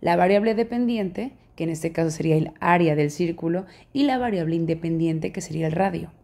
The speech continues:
En términos fáciles, yo necesito del radio, que es mi variable independiente, para poder calcular el área del círculo. Yo no puedo tener el área del círculo solamente por arte de magia.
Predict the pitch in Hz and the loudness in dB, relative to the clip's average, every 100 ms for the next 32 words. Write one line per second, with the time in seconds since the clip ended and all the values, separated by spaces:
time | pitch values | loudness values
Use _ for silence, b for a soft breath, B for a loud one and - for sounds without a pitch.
0 | - - - 165 160 160 170 180 190 - | -20 -20 -6 -4 4 4 6 2 -2 -6
1 | _ - 175 180 - - - b b b | _ -6 -6 -6 -10 -12 -20 b b b
2 | b 180 160 247 269 214 - 196 170 160 | b -6 2 4 4 0 -4 -4 0 0
3 | 160 165 170 170 262 - - _ - 151 | 0 4 4 4 -2 -8 -20 _ -6 -2
4 | 151 147 143 151 185 208 254 240 190 180 | 2 2 2 2 0 -2 0 0 -2 -6
5 | 226 B _ 214 208 208 202 208 208 208 | -16 B _ 2 2 4 4 4 2 -2
6 | 202 180 185 185 165 165 160 160 240 254 | -2 0 2 2 2 2 0 -4 -8 -6
7 | 170 156 b b b - 156 180 185 190 | -8 -8 b b b -14 0 4 4 2
8 | 214 240 - 226 311 302 185 175 170 160 | 0 -4 -2 0 0 0 0 2 4 4
9 | 170 165 160 160 208 - 175 165 - 175 | 2 2 0 -4 -8 -2 -2 -2 -4 -2
10 | 165 156 151 147 170 156 147 151 160 170 | 0 0 -2 -6 -4 -4 -4 -2 -2 0
11 | 277 - | -2 -4